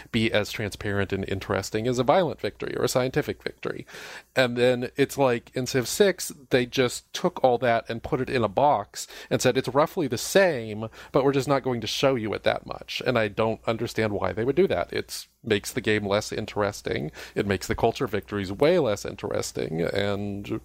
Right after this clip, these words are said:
it's probably the single worst design decision in the entire game.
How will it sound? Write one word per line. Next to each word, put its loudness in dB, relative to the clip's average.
it's 0
probably -2
the -8
single 0
worst 0
design 0
decision -2
in 0
the 0
entire 2
game. -8